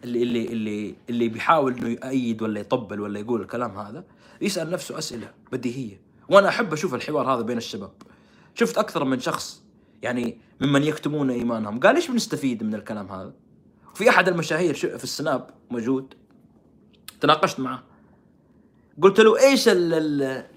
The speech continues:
أكبر شيء تراه أنت مناسب؟" لأنه شفته يروج لموضوع،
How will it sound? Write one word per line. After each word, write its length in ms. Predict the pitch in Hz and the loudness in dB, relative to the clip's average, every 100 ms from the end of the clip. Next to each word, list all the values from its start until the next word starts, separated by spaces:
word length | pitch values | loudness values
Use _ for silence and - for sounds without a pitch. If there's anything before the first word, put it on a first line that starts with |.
| - _ - | -20 _ 2
أكبر 480 | 247 - 170 151 131 | 2 4 0 2 2
شيء 460 | - 202 208 208 - _ _ _ _ | 2 4 4 2 -10 _ _ _ _
تراه 380 | - 185 196 - | 4 6 6 2
أنت 160 | 175 156 | -2 -2
مناسب؟" 520 | 143 160 151 - 131 | -2 -2 -2 -2 -4
لأنه 280 | 165 175 165 | -2 -2 0
شفته 300 | - - 160 | -2 -2 -2
يروج 460 | 160 170 143 120 | 2 2 2 0
لموضوع، 460 | 120 120 123 117 | -2 -2 -4 -6